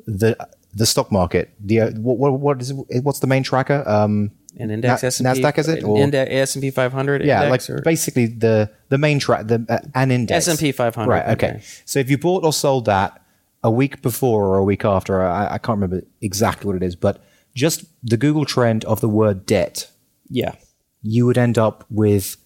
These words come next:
Speaker 1: three hundred ninety-eight percent growth over the past ten
Speaker 2: Any
Speaker 1: years.
Speaker 2: other terms?
Speaker 1: Yeah, they had, um, s-, s-, uh,
Speaker 2: Uh,
Speaker 1: let's have a look at the
Speaker 2: so
Speaker 1: terms.
Speaker 2: they, were they order 'em by correlations or something like that?
Speaker 1: Yeah,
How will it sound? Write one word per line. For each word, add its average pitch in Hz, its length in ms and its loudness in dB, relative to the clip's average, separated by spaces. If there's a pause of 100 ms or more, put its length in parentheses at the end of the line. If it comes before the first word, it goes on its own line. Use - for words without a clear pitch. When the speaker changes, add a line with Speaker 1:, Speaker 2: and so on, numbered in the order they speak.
(400)
Speaker 1:
three 120 280 0
hundred 110 220 0
ninety-eight 104 540 0
percent - 560 -4 (760)
growth 92 460 0
over 92 220 -4
the 87 180 -2
past 90 320 -2
ten 101 80 -2
Speaker 2:
Any 131 80 0
Speaker 1:
years. 123 80 0
Speaker 2:
other 131 120 0
terms? 151 440 -6 (340)
Speaker 1:
Yeah, 147 160 2
they 123 120 2
had, 120 240 0
um, 117 320 2
s-, - 500 -8
s-, 104 300 0
uh, - 40 -4 (140)
Speaker 2:
Uh, 87 80 -12 (400)
Speaker 1:
let's 123 160 0
have 107 100 0
a 104 40 2
look 98 120 0
at - 60 0
the 101 80 -2
Speaker 2:
so - 120 -8
Speaker 1:
terms. 127 140 0
Speaker 2:
they, 113 80 -4
were 127 120 0
they 117 80 -2
order 120 180 -2
'em 120 80 0
by 113 120 -2
correlations 113 600 -2
or 123 80 -6
something 127 220 -6
like 127 140 -10
that? 127 220 -4
Speaker 1:
Yeah, 107 320 -2